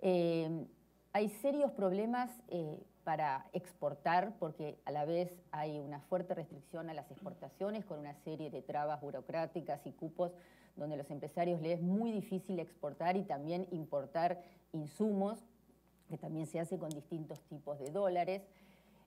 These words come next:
El tema del cepo cambiario también ha generado una, un mercado negro, un mercado paralelo, eh,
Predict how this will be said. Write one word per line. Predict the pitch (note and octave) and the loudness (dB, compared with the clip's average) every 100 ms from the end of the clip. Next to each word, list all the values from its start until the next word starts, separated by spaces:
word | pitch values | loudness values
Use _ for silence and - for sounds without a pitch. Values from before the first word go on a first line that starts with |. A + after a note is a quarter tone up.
| - | -4
El | D#3+ | 0
tema | A3 B3+ | 4 6
del | A3+ | 4
cepo | G3+ G3 F#3+ | 2 0 4
cambiario | F#3 F3 F#3+ G3+ | 4 6 4 4
también | G3 F3 F3 F#3 A#3+ | 0 0 2 2 2
ha | G#3+ | 0
generado | - F3+ E3+ E3+ F#3 G#3 A3 A3 | 2 0 2 4 6 6 2 0
una, | F#3+ F#3+ F#3 F3+ E3 D#3 D3 C#3 - | 0 2 2 0 0 -2 -2 -4 -4
un | G#3 G#3+ A3+ | -2 0 4
mercado | G3 E3+ E3 G#3 G#3 G3+ E3+ D3 | 4 4 2 4 8 8 8 6
negro, | G3 C#4 A#3 G#3 | 2 2 2 4
un | F#3 F3 | 4 4
mercado | E3 D#3 F#3 F#3 F3+ | 2 2 6 8 6
paralelo, | F3 D3+ D3+ G#3+ A#3+ G3 E3+ F#3 G3 | 4 0 2 2 2 2 2 0 -4
eh, | - D3 C3+ | -4 -6 -6